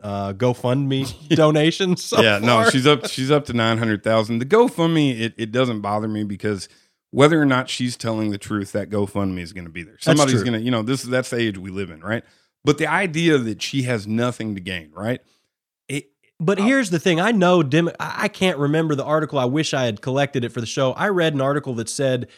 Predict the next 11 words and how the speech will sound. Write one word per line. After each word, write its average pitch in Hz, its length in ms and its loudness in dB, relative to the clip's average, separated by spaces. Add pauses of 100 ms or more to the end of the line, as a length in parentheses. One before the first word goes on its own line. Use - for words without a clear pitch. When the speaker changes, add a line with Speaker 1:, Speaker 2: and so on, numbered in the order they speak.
(220)
Speaker 1:
you 135 80 -4
know, 131 100 2
Democratic 160 640 0
senator 139 380 -4
or, 123 240 0
or, 113 320 -2
uh, 131 200 -2
attorneys 139 680 0 (300)
have 139 240 0
told 165 500 2
people, 135 540 -2